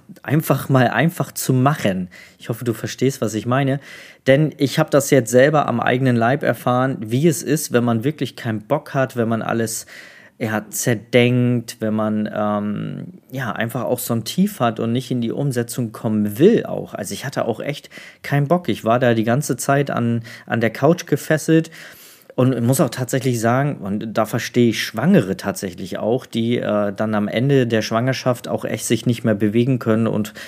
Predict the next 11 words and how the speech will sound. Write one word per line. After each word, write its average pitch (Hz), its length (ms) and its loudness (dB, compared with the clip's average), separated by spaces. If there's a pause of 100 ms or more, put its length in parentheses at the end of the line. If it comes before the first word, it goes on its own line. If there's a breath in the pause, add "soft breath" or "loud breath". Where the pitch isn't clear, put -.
(120)
froh - 300 2
sind, 113 240 4
dass 104 120 0
das - 160 -4
Baby 117 320 2
dann 107 140 0
natürlich 110 320 -2
auch 104 160 -2
bald 107 180 2
da 113 200 4
ist 127 220 0